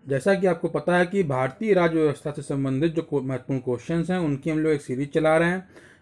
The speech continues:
इसी सी-, क्रम में आज भारतीय राज्य व्यवस्था का पार्ट फ़ाइव लेकर हम लोग आए हैं, जिसमें संविधान के कुछ और महत्वपूर्ण क्वेश्चंस पर हम लोग चर्चा करेंगे।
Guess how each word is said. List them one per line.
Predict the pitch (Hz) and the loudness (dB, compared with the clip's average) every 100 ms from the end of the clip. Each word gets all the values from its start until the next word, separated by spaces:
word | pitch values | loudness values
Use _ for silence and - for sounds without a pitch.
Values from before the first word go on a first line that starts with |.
| - | -8
इसी | 165 208 | -2 -2
सी-, | 180 175 | -2 -2
क्रम | 165 160 | 0 2
में | 156 135 117 135 | 2 0 -2 -4
आज | 143 165 120 | 0 0 0
भारतीय | 120 127 123 202 | -6 -6 -4 0
राज्य | 185 170 160 | 2 2 2
व्यवस्था | 143 131 - | 0 -2 -4
का | 143 147 | -2 -4
पार्ट | 147 135 123 | -2 -4 -4
फ़ाइव | - 139 160 | -2 0 0
लेकर | 156 151 160 | -2 -2 -2
हम | 160 | 2
लोग | 165 160 | 2 2
आए | 165 | 2
हैं, | 175 | 0
जिसमें | 151 135 160 165 117 - - - _ | -2 -4 0 0 -2 -10 -20 -20 _
संविधान | 147 143 143 156 190 | -4 0 2 2 2
के | 185 | 0
कुछ | 175 170 | 2 2
और | 175 | 4
महत्वपूर्ण | 180 151 - 175 | 4 0 -2 -2
क्वेश्चंस | 156 147 151 139 | -2 -2 -4 -4
पर | 170 | -2
हम | 160 | 0
लोग | 170 | 0
चर्चा | 175 131 143 | 0 0 0
करेंगे। | 127 123 113 110 | 0 -2 -4 -8